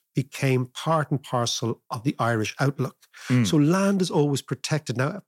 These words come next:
Speaker 1: we had, we had thirty-six million people living on this l-, island, we'd have a totally different relationship with land, because land would have to be used.
Speaker 2: Yeah, well,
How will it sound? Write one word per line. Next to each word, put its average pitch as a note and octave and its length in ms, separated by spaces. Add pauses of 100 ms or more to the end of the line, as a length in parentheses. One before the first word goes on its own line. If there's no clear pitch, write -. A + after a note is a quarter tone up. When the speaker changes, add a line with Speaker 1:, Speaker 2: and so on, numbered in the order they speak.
Speaker 1:
we A3 80
had, G3+ 160
we A#3 220
had F3+ 380
thirty-six - 640
million C3+ 280
people - 420 (400)
living D#3+ 260
on C3+ 140
this B2 240
l-, - 180 (100)
island, D3+ 400 (200)
we'd F3 120
have E3+ 60
a F#3+ 40
totally A#3 260
different E3 280
relationship E3+ 340
with C#3 80
land, A2+ 300 (460)
because E3 160
land G3+ 360
would F3+ 100
have F3+ 200
to F3+ 60
be F3+ 80
used. A3 440
Speaker 2:
Yeah, C3 240
well, B2 260